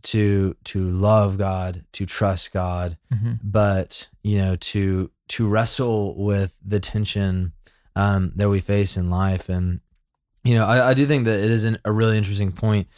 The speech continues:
Speaker 1: The psalm is sort of accusatory. It's as though we're in the right and God is in the wrong,
Speaker 2: Mm-hmm.
Speaker 1: is sort of the viewpoint of the author. Um, and yet ultimately, you know, calling out to him, "Redeem us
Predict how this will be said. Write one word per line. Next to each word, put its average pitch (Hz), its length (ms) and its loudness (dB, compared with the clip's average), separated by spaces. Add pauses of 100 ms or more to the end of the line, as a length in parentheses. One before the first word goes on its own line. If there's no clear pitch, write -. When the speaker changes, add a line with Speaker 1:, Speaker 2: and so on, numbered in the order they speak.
(200)
Speaker 1:
The 120 100 0
psalm 139 340 2
is - 360 0
sort 131 300 0
of 104 100 0
accusatory. 104 960 -2
It's 104 200 -4
as 107 260 -2
though 117 140 4
we're 113 400 0
in 113 100 2
the 104 100 -2
right 104 260 0
and 95 200 -4
God 98 200 -2
is 92 140 -4
in 92 120 -4
the 90 80 -4
wrong, 82 400 -8
Speaker 2:
Mm-hmm. - 160 -2 (100)
Speaker 1:
is 120 140 -2
sort 101 200 0
of 90 200 -4
the 90 320 -2 (380)
viewpoint 101 680 0 (120)
of 95 380 0 (360)
the 101 200 2
author. 90 600 0 (560)
Um, 98 360 0 (120)
and 110 160 2
yet 110 220 2
ultimately, 95 920 0 (260)
you 95 180 0
know, 90 80 -2
calling 98 500 -2
out 90 180 -4
to - 120 -8
him, 87 280 -2
"Redeem 90 580 -2
us 92 360 -4